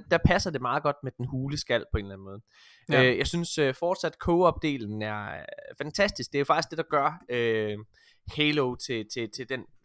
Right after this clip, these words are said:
Speaker 1: fede oplevelse, jeg synes, det er i sidste ende.
Speaker 2: Mm.
Speaker 1: Det er, at man sidder og spiller det sammen med en ven. Øhm, ja,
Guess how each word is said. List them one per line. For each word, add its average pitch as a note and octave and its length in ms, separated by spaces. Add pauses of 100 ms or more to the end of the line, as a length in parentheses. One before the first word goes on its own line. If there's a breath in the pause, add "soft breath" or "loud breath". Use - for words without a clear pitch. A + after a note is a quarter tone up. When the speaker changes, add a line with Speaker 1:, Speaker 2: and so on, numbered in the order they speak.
Speaker 1:
fede C#3 300
oplevelse, A2+ 400
jeg G2 100
synes, A#2 180
det F2 140
er - 260
i - 60
sidste - 300
ende. D3+ 100
Speaker 2:
Mm. C3+ 60
Speaker 1:
Det C3 140
er, B2+ 60
at A#2 100
man A2 80
sidder B2 140
og G#2 40
spiller A#2 280
det G2+ 100
sammen G2+ 260
med G2 80
en F#2+ 100
ven. G2 180 (600 soft breath)
Øhm, G2+ 840 (200)
ja, B2 140